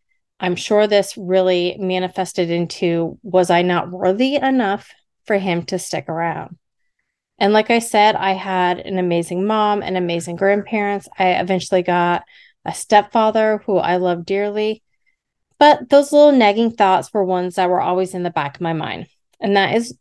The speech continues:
absolutely no one's fault. They were my thoughts. They were there. And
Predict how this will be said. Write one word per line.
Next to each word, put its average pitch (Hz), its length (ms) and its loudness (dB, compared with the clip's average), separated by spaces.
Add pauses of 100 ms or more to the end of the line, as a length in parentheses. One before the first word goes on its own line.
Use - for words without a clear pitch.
(160)
absolutely 233 480 0
no 190 140 -2
one's 190 180 -4
fault. 185 380 -4
They 196 80 2
were 185 120 2
my 185 280 -2
thoughts. - 560 -4 (200)
They 180 140 2
were 185 160 2
there. 165 420 -6 (840)
And 214 760 2